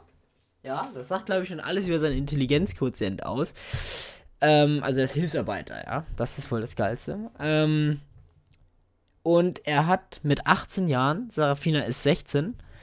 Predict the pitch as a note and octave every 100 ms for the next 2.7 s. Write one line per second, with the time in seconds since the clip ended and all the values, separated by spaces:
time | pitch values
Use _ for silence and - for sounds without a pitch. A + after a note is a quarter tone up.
0 | - - - _ _ _ _ - E3 F#3+
1 | F3 D#3 D#3 G3+ - A3+ A3+ A#3 F#3 F#3+
2 | G3 D3+ - G#3 G3 G#3+